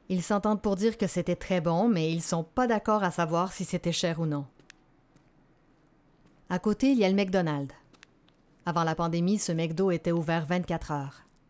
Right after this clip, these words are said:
Nico dit qu'il est allé dans vingt ou vingt-cinq McDo de Montréal. Souvent, des gens lui donnaient des cartes cadeaux,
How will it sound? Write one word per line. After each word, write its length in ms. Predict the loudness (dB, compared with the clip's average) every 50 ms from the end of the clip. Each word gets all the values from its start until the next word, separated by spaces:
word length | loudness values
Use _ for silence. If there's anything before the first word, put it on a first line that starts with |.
| _ _ _ -20 -20 _ _ _ _ _ _ _ _ _ -20 -20 -20 -20 -20 _ _ _ _ _ _ _ _ _ _ _ _ _
Nico 320 | -2 0 0 2 2 2
dit 160 | 2 2 2 2
qu'il 140 | 2 2
est 120 | 2 2 2
allé 160 | 2 2 2
dans 180 | 2 2 2 0
vingt 280 | 0 0 2 2 2
ou 200 | 2 2 0 0
vingt-cinq 440 | 0 0 0 0 0 0 0 0 2
McDo 300 | 0 0 0 0 0 0
de 60 | 0
Montréal. 480 | 0 -2 -2 -2 -4 -4 -4 -6 -8 -10 -14 _ _ _ _ _ _ _ _ _ _ _ _ -20 _ _ _ _ _ _ _ _ _ -20 _ _
Souvent, 520 | -12 -6 -4 -2 0 2 2 2 2 2 0
des 140 | 0 0
gens 220 | -2 0 0 0 0
lui 160 | 0 0 0
donnaient 280 | 0 0 0 0 0 0
des 120 | -2 -2
cartes 300 | -2 -2 -2 -2 -4 -4
cadeaux, 360 | -2 -2 -2 -2 -2 -4 -6